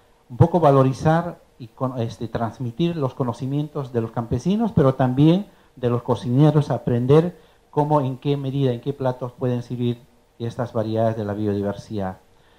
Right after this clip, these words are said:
Siguiente. Eh, igualmente estamos transformando las, las, las papas chips o otras vari-, otros productos, este, para colocar a nivel nacional e internacional, y estas papitas de colores ya están entrando en otros países,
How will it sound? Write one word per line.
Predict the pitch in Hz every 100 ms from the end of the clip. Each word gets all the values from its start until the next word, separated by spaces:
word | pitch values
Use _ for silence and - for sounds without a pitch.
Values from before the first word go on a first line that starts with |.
| _ _ _ _
Siguiente. | 104 98 107 - - _ _ _ _ _ _ _ _
Eh, | 127 123 123 123 -
igualmente | - 135 135 139 143 151 143
estamos | - 139 135 -
transformando | 127 113 - 127 139 143 156 165 170
las, | 127 120 -
las, | - 104 - -
las | 113 -
papas | - 123 113 - -
chips | 151 156 135
o | 123
otras | 110 - 123 - -
vari-, | 110 120
otros | 117 - 127
productos, | - 123 131 151 - - 160 -
este, | 131 110 - 120
para | 117 113
colocar | 117 113 107 127
a | 120
nivel | 113 113 120
nacional | 110 - 110 113
e | 110
internacional, | 107 107 107 98 110 135 170 175 _ _
y | 127
estas | 127 139
papitas | - 127 135 - 117 117
de | 110
colores | 110 113 113 110
ya | 120 117
están | 123 127
entrando | 120 117 117 117 117
en | 113
otros | 113 113 107
países, | - 101 120 123 131 123 -